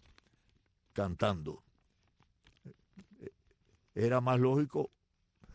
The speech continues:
aplaudir con los discursos, con las presentaciones,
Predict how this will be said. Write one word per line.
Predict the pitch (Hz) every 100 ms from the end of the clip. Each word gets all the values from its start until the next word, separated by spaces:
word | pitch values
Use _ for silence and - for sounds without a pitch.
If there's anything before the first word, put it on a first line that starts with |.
| -
aplaudir | 113 113 117 117 110 113 107 - _ _ _ _ _ _ _ _ _ _ _ _ _
con | 101 107
los | 92
discursos, | 95 - 120 127 110 120
con | 110 101
las | 87
presentaciones, | 101 - 98 87 82 - 120 113 113 113 104